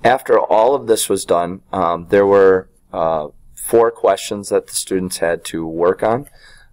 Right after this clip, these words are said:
Um, those questions, the first one was asking, uh, for the students to determine which had the greatest mass. Um, so the greatest one that had,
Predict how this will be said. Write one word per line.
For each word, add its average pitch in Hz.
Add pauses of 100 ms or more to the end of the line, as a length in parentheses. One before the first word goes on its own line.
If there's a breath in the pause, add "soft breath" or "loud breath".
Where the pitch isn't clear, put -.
Um, 87
those 101
questions, 98 (400 loud breath)
the -
first 120
one 110
was 95
asking, 98
uh, 85
for 95
the 90
students 95
to 92 (220)
determine 95
which 92
had 95
the 98
greatest 92
mass. 90 (460 soft breath)
Um, 80
so 95
the 90
greatest 95
one 95
that 85
had, 90